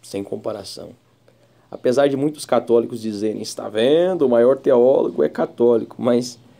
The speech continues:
eu não considero, digamos assim,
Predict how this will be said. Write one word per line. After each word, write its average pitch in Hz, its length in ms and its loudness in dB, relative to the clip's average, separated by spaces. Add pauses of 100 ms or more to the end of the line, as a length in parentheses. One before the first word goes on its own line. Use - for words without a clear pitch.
(260)
eu 117 100 0
não 131 140 0
considero, 113 1040 2 (100)
digamos 101 500 -6
assim, 101 560 -6